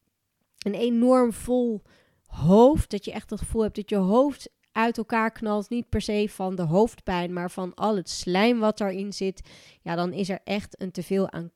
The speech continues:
kapha in je lichaam. En een teveel van slijmvormend in je lichaam. Dus dat betekent dat je dat dus moet gaan verminderen. Dus ben je verkouden,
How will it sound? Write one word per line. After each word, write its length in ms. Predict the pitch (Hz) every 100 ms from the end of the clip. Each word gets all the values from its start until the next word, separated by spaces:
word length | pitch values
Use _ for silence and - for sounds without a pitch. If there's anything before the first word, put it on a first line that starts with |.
| _
kapha 460 | 180 180 - 151 -
in 180 | 160
je 100 | 160
lichaam. 480 | 156 156 - 160 156 - - - - -
En 180 | - 170
een 100 | 170
teveel 340 | 175 - 175
van 240 | - 156 160
slijmvormend 1000 | - - 175 180 160 - 156 151 156 -
in 80 |
je 80 | 160
lichaam. 420 | 156 156 196 277 - - - - -
Dus 480 | 170 285 349 - - _ -
dat 140 | 285
betekent 760 | 294 - 302 311 269 262 - -
dat 360 | 165 220 285 -
je 120 | 220
dat 260 | 196 214
dus 220 | 214 208 -
moet 160 | 170
gaan 300 | - 170 175
verminderen. 680 | - 180 226 220 165 170 165 _ - -
Dus 180 | 190 165
ben 240 | 254 349
je 100 | 330
verkouden, 720 | - 240 190 190 202 214 220